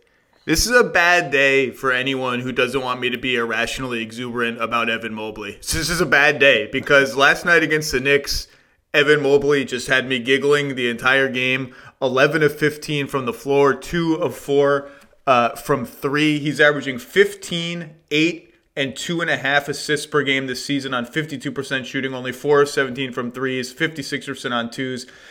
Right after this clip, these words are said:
He's, like, number one or two or three in basically every advanced stat there is for rookies, number two in points per game. And let me tell you this, Mike, the thing that got me most excited last night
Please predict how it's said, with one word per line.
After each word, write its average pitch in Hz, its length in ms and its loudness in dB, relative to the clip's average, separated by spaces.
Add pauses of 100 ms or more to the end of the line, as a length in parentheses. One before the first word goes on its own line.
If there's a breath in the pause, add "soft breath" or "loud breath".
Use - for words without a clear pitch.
(180 loud breath)
He's, 180 360 -2
like, 156 200 6
number 175 440 2
one 151 380 2
or 151 220 4
two 151 420 0
or 143 260 0
three 139 460 -2
in 123 120 0
basically 123 480 -2
every 127 360 -2
advanced 120 400 -4
stat 120 300 -2
there 117 140 -2
is 120 280 -4
for - 140 -6
rookies, 123 420 -8
number 120 220 -6
two 131 300 -4
in 117 120 -6
points 127 280 -8
per 135 140 -4
game. 135 220 0
And 147 80 0
let 202 120 6
me 247 60 -4
tell - 180 4
you 240 80 2
this, 220 220 4
Mike, 143 460 0 (760)
the 147 100 2
thing 196 260 4
that 226 180 4
got 180 180 4
me 160 100 -4
most 160 300 -4
excited 190 460 2
last 175 300 2
night 185 300 -2